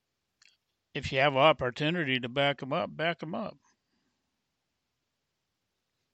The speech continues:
You know, you, you get to learn the definition of words.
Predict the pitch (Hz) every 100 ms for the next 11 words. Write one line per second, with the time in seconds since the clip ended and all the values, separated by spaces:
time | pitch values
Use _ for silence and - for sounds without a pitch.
0 | _ 156 151 185 180 202 - 214 190 277
1 | - 214 226 220 - 151 175 190 170 151
2 | 170 - 151 117 117 135 180 196